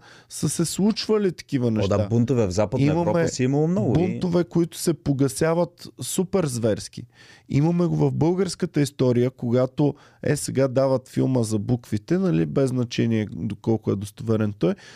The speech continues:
Speaker 1: но знаем покръстването на България как се е случвало,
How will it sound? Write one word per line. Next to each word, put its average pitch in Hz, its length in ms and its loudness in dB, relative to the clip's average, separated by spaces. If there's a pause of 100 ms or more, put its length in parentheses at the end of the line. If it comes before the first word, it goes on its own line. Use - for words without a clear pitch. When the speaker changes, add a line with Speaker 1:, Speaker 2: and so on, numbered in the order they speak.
(180)
Speaker 1:
но 165 160 0
знаем 160 340 0
покръстването 175 800 -2
на 135 100 2
България 110 520 0
как 101 240 -6
се - 120 -6
е 95 40 -2
случвало, 117 540 -2